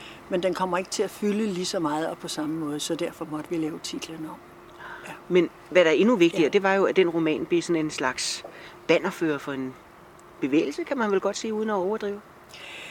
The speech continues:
Speaker 1: Den blev lagt meget mærke til på den måde, ja. Det er rigtigt. Altså, jeg er ikke selv så meget for bevægelser, kan man sige. Men den bog kom til at fylde ret meget. Fordi jeg kan huske, den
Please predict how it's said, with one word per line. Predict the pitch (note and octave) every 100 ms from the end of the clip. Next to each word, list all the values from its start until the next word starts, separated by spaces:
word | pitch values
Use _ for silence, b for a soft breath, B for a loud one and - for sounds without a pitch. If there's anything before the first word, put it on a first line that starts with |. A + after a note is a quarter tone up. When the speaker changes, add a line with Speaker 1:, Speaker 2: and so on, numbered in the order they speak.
| B B B B -
Speaker 1:
Den | B3 C4
blev | C4+ E4
lagt | E4 B3+
meget | A3 F#3+ A#3
mærke | G3+ G3
til | - A#3+
på | G#3
den | F#3+ F#3+
måde, | D#3+ D3+
ja. | E3+ G3+ - -
Det | C4
er | A#3
rigtigt. | F3 - G#3 - - - - B B B B B - -
Altså, | G#3 G#3+
jeg | G3+ G#3+
er |
ikke | C#4 -
selv | C#4 B3
så | -
meget | B3 G3+ A#3
for | -
bevægelser, | G#3+ F3 F3+ F#3+ G#3 G3
kan | F#3 E3
man | D3+
sige. | - E3 E3 E3 - B B B
Men | - C4+ F#3+ F#3+
den | C4 C#4+
bog | C4+ C4 C4
kom | B3 B3
til | A#3+
at | B3+
fylde | - - A#3+ C4+ - -
ret | G#3+ A3
meget. | F#3 F#3 G3+ B B B B - - - -
Fordi | - A#3 A3+ - B B -
jeg | G#3+
kan | A3+
huske, | F#3+ D4+ - F#4 D4+ - - - - - - -
den | G#3+ G#3